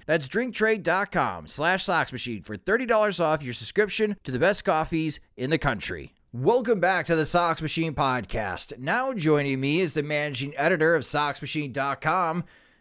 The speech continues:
It's Jim Margulis. And, uh, Jim, we just heard from Max Reaper of Royals Review, our, our friend, and he covers the Kansas City Royals, talking about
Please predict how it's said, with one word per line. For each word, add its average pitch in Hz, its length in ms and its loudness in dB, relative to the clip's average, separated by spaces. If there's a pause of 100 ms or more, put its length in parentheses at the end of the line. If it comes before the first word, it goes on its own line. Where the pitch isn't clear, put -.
It's 139 180 -2
Jim 220 300 4
Margulis. 226 840 4
And, 165 260 -2
uh, 196 140 2
Jim, 208 340 4
we 190 160 2
just 180 480 0 (540)
heard 196 260 4
from 196 160 2
Max 175 320 2
Reaper 190 360 2
of 151 80 0
Royals 151 300 4
Review, 139 360 2
our, 117 240 0
our 101 120 -4
friend, 147 460 -2
and 107 320 -4
he 120 180 -6
covers 127 580 0
the 117 260 -2
Kansas 120 340 -4
City 117 220 -4
Royals, 117 440 -4
talking 127 300 -4
about 113 380 -6